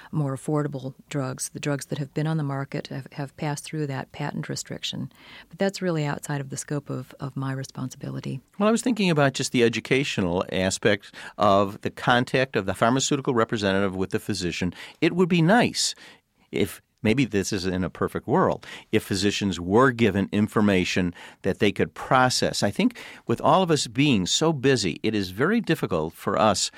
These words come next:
Speaker 2: as learners, whether you are a resident and have time or you have a waiting room full of patients, to look at data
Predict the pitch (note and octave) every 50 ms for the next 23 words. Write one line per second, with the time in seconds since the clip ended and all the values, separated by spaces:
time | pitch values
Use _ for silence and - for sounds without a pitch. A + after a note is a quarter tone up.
0 | - - - - _ _ G#2+ G#2 G2+ F#2+ G2+ G#2+ A#2+ C3+ C#3 C3+ A2 E2+ - -
1 | - G#2+ G#2 G#2 A2 F#2+ F2+ F#2 - - - - D2+ D#2+ D#2+ E2+ E2+ F#2 G2+ A2
2 | A#2 C#3 C#3+ C#3+ D#3+ - - G2 F#2 F#2+ E2+ E2+ E2 - - - - - _ _
3 | - - B2+ A#2 A#2 A#2+ C3 C3 B2+ - D#2+ E2+ F2+ F2+ F2 F#2 F#2+ G2 G#2 F#2+
4 | F2+ F2+ F#2 G2 A2 A#2 A#2+ C3 C3+ B2+ B2+ B2 A#2+ A2 - - A#2+ A#2 G#2+ -
5 | - A#2 G#2+ G#2 - B2 A2+ A2 - - - - - - - _ - - E3 F3
6 | A3+ D4+ D4+ - C#4+ D#3+ - C3 A2+ G2+ F#2+ F#2 F#2+ A2+ -